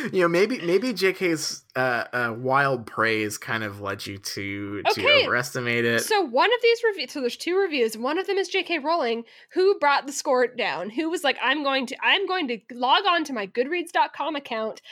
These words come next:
Speaker 2: and give Grimble <laughs> a three-star review."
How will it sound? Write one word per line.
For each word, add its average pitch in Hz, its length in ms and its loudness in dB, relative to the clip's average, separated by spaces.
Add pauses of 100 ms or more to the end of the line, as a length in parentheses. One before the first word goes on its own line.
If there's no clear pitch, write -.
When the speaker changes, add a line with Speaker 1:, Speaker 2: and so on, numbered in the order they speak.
(200)
Speaker 2:
and 240 280 0
give 269 360 4 (300)
Grimble 359 320 2 (360)
<laughs> - 280 -16
a 427 60 4 (360)
three-star 403 800 2
review." 285 580 2